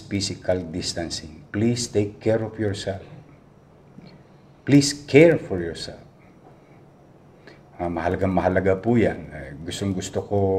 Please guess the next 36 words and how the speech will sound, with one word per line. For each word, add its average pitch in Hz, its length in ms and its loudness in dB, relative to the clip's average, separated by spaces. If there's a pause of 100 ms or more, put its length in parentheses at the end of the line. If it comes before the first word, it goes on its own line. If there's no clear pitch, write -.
(580)
na 101 80 -2
unti-unti 95 560 -2
na 95 160 0
tayo 95 240 2
mag-normalize 101 1040 0
habang 92 480 0 (480)
kaakibat 104 640 2
ng 95 160 -2
buhay 98 320 0
natin 110 560 0
ay 95 240 2
ang 92 400 -4
covid 87 400 -2
nineteen. 90 640 -2
Kasama 107 480 2
na 117 80 4
ng 117 160 4
buhay 120 240 0
natin 120 320 2
yan. 104 240 -2 (480)
That's - 240 -6
gonna 104 160 2
be 104 80 -2
part 117 400 6
of 101 80 -8
our 110 320 4
new 123 240 2
norms 123 560 2
of - 160 -10
social 107 320 0
behavior. 107 640 -4 (1040)
Mahalagang 107 400 -4
mahalaga 101 320 2
yun, 87 240 -2
mga 87 240 -6
kababayan. 76 560 -8